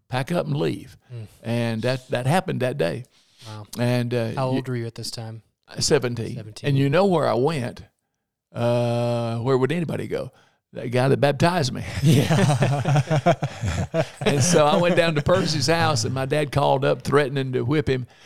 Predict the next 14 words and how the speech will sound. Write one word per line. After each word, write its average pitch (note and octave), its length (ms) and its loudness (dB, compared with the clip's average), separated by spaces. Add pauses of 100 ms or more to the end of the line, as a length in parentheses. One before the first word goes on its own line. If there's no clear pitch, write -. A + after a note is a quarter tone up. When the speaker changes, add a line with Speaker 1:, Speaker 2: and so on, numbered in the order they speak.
(160)
Speaker 1:
and, B2 380 0
uh, B2 220 2
Percy D3 400 2
offered B2+ 440 0
to B2 120 -2
go B2+ 180 2
down C3+ 260 0
and A#2+ 120 0
let C#3+ 160 4
him C3 140 2
do C3 180 8
it. C#3 200 -4 (440)
But, B2+ 240 4
uh, C3+ 1600 2